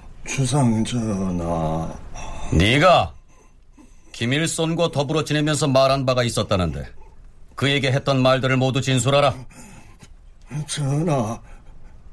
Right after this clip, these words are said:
Speaker 1: 신은 아무것도 말한 바 없사옵니다.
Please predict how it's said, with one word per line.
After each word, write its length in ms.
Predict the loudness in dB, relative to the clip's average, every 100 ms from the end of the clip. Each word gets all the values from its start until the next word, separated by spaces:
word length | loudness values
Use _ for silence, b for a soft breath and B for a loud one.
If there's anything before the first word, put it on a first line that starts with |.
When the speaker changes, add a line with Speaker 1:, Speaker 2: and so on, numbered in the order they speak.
| -8
Speaker 1:
신은 520 | -6 -2 0 2 0 -4 B B -18 -18 -8
아무것도 1080 | 2 4 6 6 6 4 0 -2 -2 0 -2 -6 -2
말한 600 | 2 2 -2 -4 -4 0
바 100 | 0
없사옵니다. 1200 | 4 4 4 2 4 6 6 4 2 0 -2